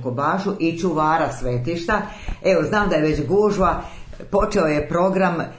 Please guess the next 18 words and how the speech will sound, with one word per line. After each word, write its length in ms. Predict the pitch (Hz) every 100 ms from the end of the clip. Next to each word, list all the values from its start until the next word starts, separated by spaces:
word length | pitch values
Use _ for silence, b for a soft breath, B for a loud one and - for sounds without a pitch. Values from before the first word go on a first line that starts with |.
| -
svake 360 | - 190 185
nedjelje 400 | 160 170 185 170
ove 120 | 170 165
godine 340 | 170 165 156
već 220 | 151 147
imate 360 | 175 156 151 143
mise, 380 | 165 180 180 147
počela 360 | 180 175 180 147
je 120 | 151
i 60 |
trodnevnica, 600 | 147 160 170 190 135 135 139
da 160 | 139
tako 240 | 143 147 147
kažemo, 420 | 160 156 151 143
nedjeljna 440 | 156 165 156 139
pred 180 | 127 139
Veliku 320 | 160 151 139
Gospu. 480 | 123 147 175 - 175